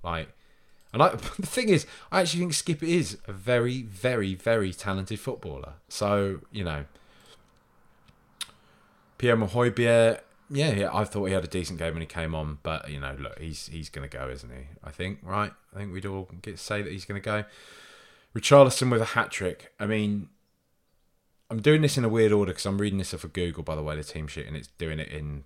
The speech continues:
kind of sort of numerical order for the substitutes. So there you go, you have it. Um, Richarlison, I'm s-, again, I know it's only pre-season, what have you. I'm just very glad he got that and a hat-trick, not just a goal, getting a hat-trick, because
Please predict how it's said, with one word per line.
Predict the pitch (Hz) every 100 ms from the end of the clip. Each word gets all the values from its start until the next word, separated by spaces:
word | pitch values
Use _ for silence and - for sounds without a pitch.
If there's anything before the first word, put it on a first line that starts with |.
| -
kind | - 65
of | -
sort | - -
of | -
numerical | 78 76 73 73 - 76
order | 73 71
for | 69
the | 71
substitutes. | 69 67 - - 67 65 -
So | 69 65 67 -
there | 73 69
you | 67
go, | - 69 -
you | 69
have | 65
it. | 65 _ - - - - - -
Um, | 104 104 104
Richarlison, | - 113 143 127 110 104 98 95 _ _
I'm | 104 104
s-, | 98 - _ _ _ _ _ _ _ _ -
again, | 117 147 139 143
I | 107
know | 113 120 131
it's | 113 -
only | 123 110
pre-season, | 117 113 - 107 92 92
what | 87
have | 87 85
you. | 87 76
I'm | 92
just | 92 85
very | 85 101 98 92
glad | - 90 85
he | -
got | 76 85 -
that | 78 -
and | 82
a |
hat-trick, | - - - - 67 92
not | 107
just | 117 -
a | 110
goal, | 110 95 90 92 -
getting | 104 92
a |
hat-trick, | - 90 - - 64
because | - - 98 90